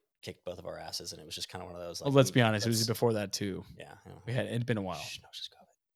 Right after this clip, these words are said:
Speaker 2: Oh, yeah,
Speaker 1: It's
Speaker 2: sorry,
Speaker 1: just
Speaker 2: sorry.
Speaker 1: covid.
Speaker 2: It's, <laughs> I forgot we're supposed to lie. Um, no, it, 'cause I, I remember, I remember when we first started it,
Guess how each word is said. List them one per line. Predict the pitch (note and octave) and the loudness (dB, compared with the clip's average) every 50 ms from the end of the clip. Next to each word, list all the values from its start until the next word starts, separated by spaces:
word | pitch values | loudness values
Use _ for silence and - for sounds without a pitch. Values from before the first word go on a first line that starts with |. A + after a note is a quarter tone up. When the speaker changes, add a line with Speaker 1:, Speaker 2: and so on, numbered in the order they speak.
| _ | _
Speaker 2:
Oh, | - C3 C#3+ C#3 | 6 8 8 8
yeah, | B2 A2 | 8 6
Speaker 1:
It's | G2 - | 4 2
Speaker 2:
sorry, | - G2+ F#2+ E2 | 0 -2 -2 -4
Speaker 1:
just | - - - - | -6 -8 -8 -6
Speaker 2:
sorry. | - A#2+ G2+ - | -4 -4 -4 -4
Speaker 1:
covid. | - - - - - _ _ _ _ _ _ _ _ - | -8 -10 -14 -20 -20 _ _ _ _ _ _ _ _ -14
Speaker 2:
It's, | - - - | -6 -4 -4
<laughs> | |
I | A#2+ | -2
forgot | - - - - - B2 A2 A2 G#2+ | -4 -4 -6 -6 -4 -2 0 0 0
we're | G2+ F#2+ | 0 -2
supposed | - - G#2 - | -2 -2 -2 -2
to | F#2 | -2
lie. | F2+ F2+ F2+ E2+ F2 - - - _ _ _ _ _ _ _ - | -4 -6 -6 -8 -10 -14 -16 -20 _ _ _ _ _ _ _ 4
Um, | A#2+ B2 B2 B2 A2 G2+ G2 F#2+ G#2 - _ _ _ _ - - - - - - - - _ _ _ - | 6 8 8 8 8 6 4 -2 -6 -12 _ _ _ _ -20 -20 -20 -20 -20 -20 -20 -20 _ _ _ 6
no, | D3+ E3 E3 D3 | 10 10 10 10
it, | C3+ C#3 C#3 - - | 10 8 4 4 6
'cause | D#3 D#3 C3+ | 6 8 8
I, | D#3 C#3 | 8 6
I | A#2+ - C3 | 6 4 2
remember, | C3+ C#3 C#3 C3+ C3+ B2+ B2 A#2+ - | 4 6 6 8 8 6 6 4 4
I | - C#3+ | 4 4
remember | F3+ G3 D#3 C#3 B2+ C3 | 4 6 6 6 6 6
when | B2 B2 A#2+ A#2 | 6 4 4 2
we | A2 | 0
first | - - - C3+ B2 - | 0 2 2 2 4 4
started | - - G#2+ A#2+ B2 A2+ A2 G#2 | 2 2 2 2 2 0 -2 -4
it, | G2 G2+ F#2+ | -6 -6 -8